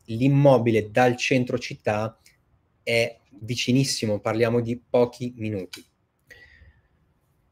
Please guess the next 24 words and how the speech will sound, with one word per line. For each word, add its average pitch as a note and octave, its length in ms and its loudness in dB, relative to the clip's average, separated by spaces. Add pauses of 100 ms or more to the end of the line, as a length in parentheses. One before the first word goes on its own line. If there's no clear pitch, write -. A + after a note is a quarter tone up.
(300)
Quali D3 220 6
sono D3+ 160 6
i D3 40 6
servizi D3 840 2
disponibili? E3 720 2
Scuole, C#3+ 680 4 (260)
asili A#2+ 340 -4
nido, D3+ 640 0 (500)
scuole A#2 400 0
medie C3+ 500 2
e B2+ 80 -8
primarie, A#2 680 -2 (960)
e D3+ 160 0
un B2 240 0
gran C3 180 4
numero C3 220 2
di B2+ 100 -2
negozi, B2 440 -2
tra - 120 -6
cui G#2+ 420 -6 (120)
farmacie, B2 880 -4 (240)
centri - 320 -12
medici, B2 380 -6
poste G2+ 540 -10